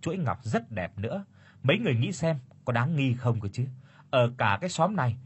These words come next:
không ai có chuỗi ngọc quý như vậy. Với lại nhà nó có bao giờ nuôi heo đâu phải không? Chú Năm: "Nếu nói như vậy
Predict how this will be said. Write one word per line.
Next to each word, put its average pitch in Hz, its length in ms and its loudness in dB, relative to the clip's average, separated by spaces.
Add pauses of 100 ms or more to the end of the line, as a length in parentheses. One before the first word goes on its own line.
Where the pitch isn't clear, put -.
(220)
không - 220 2
ai 127 340 2
có 170 160 0
chuỗi 202 180 -2
ngọc 147 300 0
quý 147 160 2
như 185 140 0
vậy. 101 260 0 (360)
Với 147 140 2
lại 104 520 0 (160)
nhà 107 240 0
nó 107 280 2
có 170 60 -4
bao 156 120 4
giờ 107 240 2
nuôi 123 160 4
heo 127 300 4
đâu 123 120 4
phải 87 140 -4
không? 123 260 0 (1400)
Chú 131 160 0
Năm: 131 200 0 (640)
"Nếu 135 180 4
nói 151 140 6
như 180 140 4
vậy 107 260 2